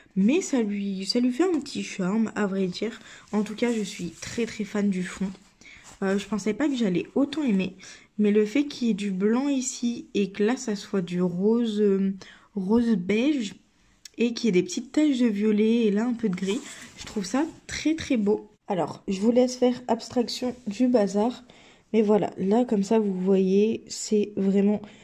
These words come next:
plus joli comme ça pour vous. Et, euh, franchement, dites-moi ce que vous pensez du fond, parce que, euh, moi, j'adore, et de la toile, hein, tout court. Mais voilà, en tout cas,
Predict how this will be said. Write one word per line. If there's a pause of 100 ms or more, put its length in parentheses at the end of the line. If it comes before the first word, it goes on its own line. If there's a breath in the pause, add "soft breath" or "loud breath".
(220 loud breath)
plus
joli
comme
ça
pour
vous. (1040 soft breath)
Et,
euh,
franchement,
dites-moi
ce
que
vous
pensez
du
fond, (480 loud breath)
parce
que,
euh,
moi,
j'adore, (160)
et
de
la
toile,
hein,
tout
court. (600 loud breath)
Mais
voilà, (280)
en
tout
cas,